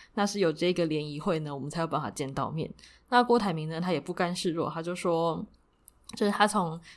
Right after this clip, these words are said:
就是侯友宜在新北市啊，就是一个台湾头。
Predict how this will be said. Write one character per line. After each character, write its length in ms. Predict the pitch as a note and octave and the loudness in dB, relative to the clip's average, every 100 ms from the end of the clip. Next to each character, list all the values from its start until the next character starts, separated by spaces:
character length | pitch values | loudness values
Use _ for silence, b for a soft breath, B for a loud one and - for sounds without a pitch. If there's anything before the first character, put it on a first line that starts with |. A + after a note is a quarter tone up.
| - | -4
就 120 | G3+ | 0
是 80 | G3+ | 2
侯 200 | F#3+ F#3+ | 2 2
友 40 | E3 | 2
宜 100 | D3+ | 0
在 160 | F#3 | 0
新 240 | F#3 G3 F#3 | 0 -2 -2
北 160 | D#3 | -2
市 180 | - F3 | -2 -2
啊， 160 | D#3 D#3 | -2 -2
就 120 | F3 | -6
是 120 | F3+ | -8
一 60 | D3+ | -6
个 180 | D3+ | -6
台 220 | D3+ E3 F3+ | -6 -2 2
湾 240 | F#3+ G#3+ | 2 0
头。 300 | - A2 | -2 -4